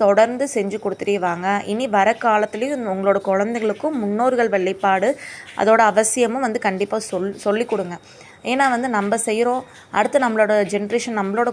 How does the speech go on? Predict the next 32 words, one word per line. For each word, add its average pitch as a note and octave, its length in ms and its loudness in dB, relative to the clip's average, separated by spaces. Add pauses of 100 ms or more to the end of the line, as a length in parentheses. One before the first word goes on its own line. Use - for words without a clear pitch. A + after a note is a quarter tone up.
குழந்தைகள் G#3+ 480 2
வந்து G3+ 140 -2
அடுத்தடுத்து G3+ 500 -2
செய்வாளான்னு F#3+ 540 0
தெரிய-, F3+ 220 -6 (540)
தெரியாது. G3+ 460 2 (420)
இதனை C4+ 260 4
பத்தின D#4+ 360 2
விஷயங்களும் C4+ 540 0
வந்து C4 180 0
நம்ம A3+ 160 -2
குழந்தைங்களுக்கு A3 520 0 (100)
சொல்லி A3+ 280 0
கொடுக்கணும். F#3 380 -6 (400)
அதுதான் G3 400 0
சொல்றேன். F3 280 -6 (340)
உங்களோட B3 300 6 (140)
உடம்பு B3+ 260 4 (180)
ஆரோக்கியத்தை A3+ 540 2
பொறுத்து G3+ 380 -2
நீங்க A3+ 200 2
எப்படி G#3 180 0
வேணாலும் G#3+ 280 0
நீங்க F#3+ 200 -4
செஞ்சுக்கலாம். F3+ 460 -6
ஆனா G#3+ 140 2 (580)
முன்னோர்களுக்கு A#3+ 880 0 (100)
உண்டான G3+ 400 2
அந்த G3 140 0
பதினஞ்சு G3+ 440 0
நாட்களும் G#3+ 520 0
வந்து G3+ 140 -4